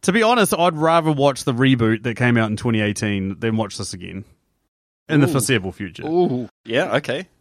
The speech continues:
Speaker 1: The reboot in two thousand and eighteen, which we have reviewed on this podcast, was good. Wasn't great. But some of the stuff that you're talking about, like,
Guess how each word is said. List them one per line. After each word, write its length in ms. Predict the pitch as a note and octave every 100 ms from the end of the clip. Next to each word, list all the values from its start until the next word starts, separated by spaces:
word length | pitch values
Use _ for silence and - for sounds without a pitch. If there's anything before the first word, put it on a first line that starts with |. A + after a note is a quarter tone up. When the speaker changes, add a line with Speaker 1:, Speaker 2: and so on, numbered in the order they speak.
| -
Speaker 1:
The 100 | F#3+
reboot 520 | G3 B3 B3 A#3 A3+
in 100 | G3+
two 100 | F3+
thousand 300 | F3+ F3+ E3+
and 80 | D#3
eighteen, 420 | D3 B2+ C#3+ B2
which 160 | B2+ A#2+
we 80 | C#3+
have 200 | C#3+ C3+
reviewed 260 | A#2+ A#2+ A2+
on 140 | G#2+
this 100 | G2
podcast, 540 | - G2 G2+ F#2 F#2
was 160 | C3 A2+
good. 420 | G#2+ A#2 G2+ D3+ _ _
Wasn't 200 | C4+ B3+
great. 380 | A#2 A2 G2+ F#2+ _ _ _ _ _
But 260 | D#3 D3 _ C#3+
some 480 | C#3+ - - G3 B3
of 80 | B3+
the 60 |
stuff 260 | - A3+ -
that 60 |
you're 160 | E3 F3
talking 300 | F#3 G3+ G3+
about, 260 | A#2+ F#2+ F#2+
like, 160 | E3